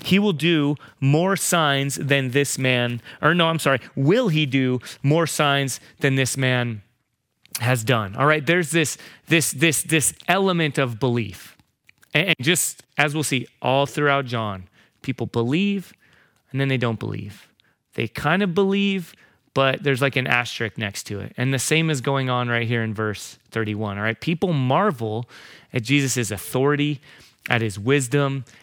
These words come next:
at his confidence, but it's not full, real, rich belief,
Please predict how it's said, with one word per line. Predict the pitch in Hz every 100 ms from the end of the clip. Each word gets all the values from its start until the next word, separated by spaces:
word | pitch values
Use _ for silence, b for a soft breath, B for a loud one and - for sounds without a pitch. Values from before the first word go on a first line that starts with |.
| B
at | 113
his | 110
confidence, | - - 143 135 147 143 143 - - b b b b b _ _
but | 143 143 135 - _ - - -
it's | 147 -
not | 147 156 165 -
full, | - 147 147 135
real, | 120 135 135 123 117
rich | 104 120 120 - - - 107
belief, | 107 101 104 98 - - -